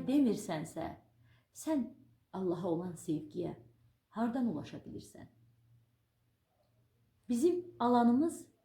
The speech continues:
bir addım irəli atanda bizimkiləşən xırda-xırda, e, hadisələrdən ibarət olacaq. Bizimlə bərabər dəyişmə başlayanda.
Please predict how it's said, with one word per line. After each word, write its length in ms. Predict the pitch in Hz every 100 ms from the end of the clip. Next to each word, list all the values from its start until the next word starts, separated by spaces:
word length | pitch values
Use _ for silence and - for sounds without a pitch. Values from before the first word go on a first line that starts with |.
| _ _ _ _ 202
bir 240 | 262 349 349
addım 460 | 262 202 185 285 277 220
irəli 360 | 214 220 226
atanda 640 | - 185 - 180 170 175 220 - _ _ _ _ -
bizimkiləşən 800 | 214 285 285 - 220 - 202 233 - - _ _ -
xırda-xırda, 1040 | 180 190 - - 269 359 - 208 180 190 240 - _ _ _ _ _ _ _ -
e, 120 | 147 151 156 165 165 160 _ - - - _ _ _ _ _ _ _ _ _ _ _ _ -
hadisələrdən 760 | 190 185 - 190 175 165 165 139
ibarət 360 | 147 147 - 143
olacaq. 300 | - - - _ _ 175
Bizimlə 420 | 185 240 175 -
bərabər 540 | 156 139 127 175 208 180
dəyişmə 440 | 156 - - 151
başlayanda. 640 | 143 - - - - -